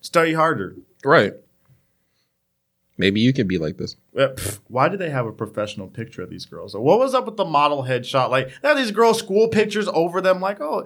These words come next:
Speaker 1: so you
Speaker 2: Right.
Speaker 1: think it's just
Speaker 2: On their
Speaker 1: like,
Speaker 2: file?
Speaker 1: Right. And it's just like, oh, you think it's like, oh, it's something innocent until it becomes like, you know, this bitch is getting her shit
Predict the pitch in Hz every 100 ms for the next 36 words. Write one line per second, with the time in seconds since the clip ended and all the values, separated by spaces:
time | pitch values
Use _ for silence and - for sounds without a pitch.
0 | - - 277 - - 320 294 143 143 127
1 | 117 120 120 123 131 - 415 349 226 220
2 | 311 349 302 311 294 294 247 202 285 320
3 | 381 277 - 214 202 175 123 107 - 131
4 | 117 - 113 104 98 - 139 139 143 135
5 | 123 135 120 113 104 - 85 90 98 80
6 | - 82 92 95 - -